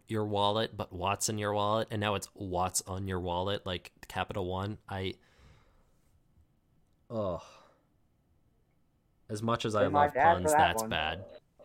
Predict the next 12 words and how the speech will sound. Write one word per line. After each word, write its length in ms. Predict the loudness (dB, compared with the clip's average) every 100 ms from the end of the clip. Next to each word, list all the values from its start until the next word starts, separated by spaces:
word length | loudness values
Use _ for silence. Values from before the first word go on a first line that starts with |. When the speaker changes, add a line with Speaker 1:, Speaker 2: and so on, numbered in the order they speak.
| -20 -20 -20 _
Speaker 2:
Blame 160 | 0 4
my 140 | 2
dad 260 | 4 2 2
for 80 | -2
that 60 |
one. 300 | -2 -2 -10 _ _ _ _ _ _ _ -10
Speaker 1:
I 100 | -6
mean, 240 | -6 -8 _
it's 140 | -10 -10
a 40 |
great 400 | -8 -6 -6 -8
pun. 340 | -8 -6 -8